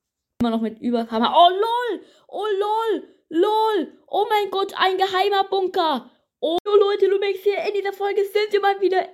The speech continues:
im Extrem Car Driving Simulator zurück. Und die App hat einfach mal ein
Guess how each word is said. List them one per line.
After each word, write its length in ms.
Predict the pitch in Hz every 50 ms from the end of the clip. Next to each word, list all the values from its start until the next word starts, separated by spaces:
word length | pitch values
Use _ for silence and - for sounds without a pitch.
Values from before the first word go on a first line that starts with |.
| -
im 160 | 381 403 392
Extrem 580 | - - - - - - - - 370 392 403 392
Car 280 | - 359 370 339 370 370
Driving 500 | - 381 339 349 381 381 359 359 339 381
Simulator 640 | 381 392 381 381 381 359 370 349 403 - 370 339
zurück. 320 | - - 349 359 381 381 381 - - - - -
Und 140 | - 370 392
die 80 | 349
App 260 | - - 359 392 - -
hat 200 | 427 415 - 381
einfach 260 | 415 392 359 370 381
mal 160 | 359 349 349 349 - - -
ein 200 | - - 349 370